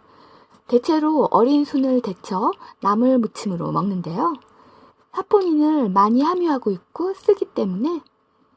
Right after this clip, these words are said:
비벼서 거품 내고 찬물에 얼마간 담궈뒀다가 무침에 먹습니다. 또 생것을 콩가루에 묻혀 된장국에 넣거나 튀김으로 먹습니다. 김밥,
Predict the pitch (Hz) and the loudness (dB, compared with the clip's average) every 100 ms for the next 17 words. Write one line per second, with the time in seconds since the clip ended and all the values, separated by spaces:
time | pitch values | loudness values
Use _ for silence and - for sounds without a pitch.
0 | - - 226 247 247 254 - - - 240 | -16 -4 2 4 2 -4 -6 -10 -4 -2
1 | 220 202 - 302 427 _ _ _ - 381 | -2 -6 -6 -4 -4 _ _ _ -10 -6
2 | 370 330 320 226 214 240 240 226 214 208 | -4 -2 -2 0 0 0 0 -2 -4 -4
3 | 208 180 - 170 285 311 - - 220 - | -6 -8 -8 -6 -4 -6 -8 -14 -14 -6
4 | 233 175 165 190 - 208 165 151 147 170 | -6 -4 -6 -8 -4 -4 -4 -10 -12 -14
5 | _ _ _ _ _ _ _ _ _ _ | _ _ _ _ _ _ _ _ _ _
6 | _ _ 349 339 339 247 220 415 403 359 | _ _ -2 0 2 0 0 -4 0 -2
7 | - 262 392 - - - 392 392 381 311 | 0 -2 -2 -6 -14 -6 -4 0 0 0
8 | 294 269 233 - 220 220 202 - 214 226 | -2 0 -2 -6 -8 -6 -8 -6 -4 0
9 | 294 - 214 180 170 - 196 294 349 _ | 0 -2 -8 -6 -8 -8 -4 -4 -6 _
10 | _ _ _ - 403 415 349 208 175 170 | _ _ _ -2 2 4 2 -2 -4 -6
11 | 175 - 214 165 - - 156 - _ _ | -8 -4 -4 -4 -10 -16 -18 -20 _ _
12 | _ _ _ _ _ _ _ _ _ _ | _ _ _ _ _ _ _ _ _ _
13 | - 254 254 - 202 214 359 | -2 0 0 -2 -4 -2 -4